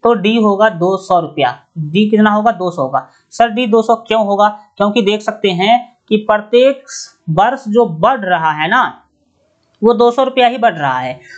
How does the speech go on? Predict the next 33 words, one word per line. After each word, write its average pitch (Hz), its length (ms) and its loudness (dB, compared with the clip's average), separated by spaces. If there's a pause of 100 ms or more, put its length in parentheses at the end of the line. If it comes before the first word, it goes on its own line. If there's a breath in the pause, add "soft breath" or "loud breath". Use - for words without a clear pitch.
(180 loud breath)
और 190 140 2
हम 185 240 -6
तो 196 180 0
यही 196 160 2
देख, 233 240 0
जानते 285 280 0
भी 254 160 -2
हैं 240 120 0 (400 soft breath)
कि 220 420 2
जो 254 120 4
बढ़ता 180 480 0
है 175 180 -4
ना, 233 340 -6 (200)
जितना 247 600 2 (260)
बढ़ता 214 400 0
जाता 196 300 -2
है, 208 420 -8
बढ़ोतरी 196 640 0
जितना 220 340 0
का 214 120 0
होता 165 400 -2
है 214 320 2
वही 180 320 -2 (120)
तो 175 120 2
सार्वंतर 160 580 0
कहलाता 185 460 -2
है। 143 260 -2 (380 soft breath)
जैसे 185 180 0
पाँच, 208 560 0 (440)
अ, 160 260 2
सात, 208 480 0
नौ, 202 520 2
दस, 202 420 -2